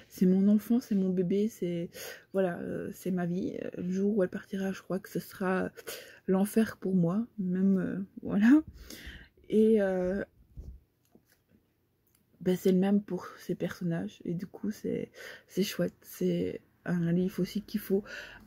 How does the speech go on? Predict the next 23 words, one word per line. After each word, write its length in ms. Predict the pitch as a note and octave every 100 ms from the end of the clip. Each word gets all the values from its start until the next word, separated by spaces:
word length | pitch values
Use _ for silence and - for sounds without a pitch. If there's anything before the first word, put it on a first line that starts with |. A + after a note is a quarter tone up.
| -
absolument 540 | - G#3 - G#3 G3 F#3+
lire. 280 | F#3 A3 G#3+
C'est 140 | A3+
un 80 | G3+
livre 180 | A3 -
que 140 | A#3
j'avais 340 | G#3+ F#3 F3+ -
reçu 480 | - G3+ G#3 - A#3+
dans 220 | G#3+ F#3
le, 920 | F3 F3 F3 F3 E3+ E3+ E3+ E3+ - - - _ _ _ _ _ _ _ - - - - - G#3
dans 120 | G3 F#3
la 100 | F3+
cube, 360 | - G#3 F3+ F#3 - _ _ _ _ _ _ _
que 120 | -
j'avais 240 | F3+ F3 F#3+
testé, 640 | - F#3+ G3 - G3+ G#3 -
euh, 160 | F3 E3+
voilà, 260 | D#3+ E3+ F3
et 200 | - E3
j'ai 120 | E3+ D#3+
beaucoup 340 | F#3+ - A#3+ -
apprécié 480 | G3 G3 - A3+ - - -
cette 280 | G#3+ A#3